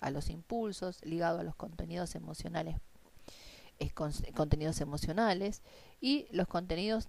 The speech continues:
ligados al proceso secundario, que tiene que ver más,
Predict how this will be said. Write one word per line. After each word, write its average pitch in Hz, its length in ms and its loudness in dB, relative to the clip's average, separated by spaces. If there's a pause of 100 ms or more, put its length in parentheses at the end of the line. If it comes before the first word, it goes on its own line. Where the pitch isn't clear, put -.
ligados 175 400 4
al 190 80 4
proceso 185 420 2
secundario, 233 640 4
que - 80 -2
tiene 240 220 0
que 233 100 4
ver 226 140 8
más, 220 260 4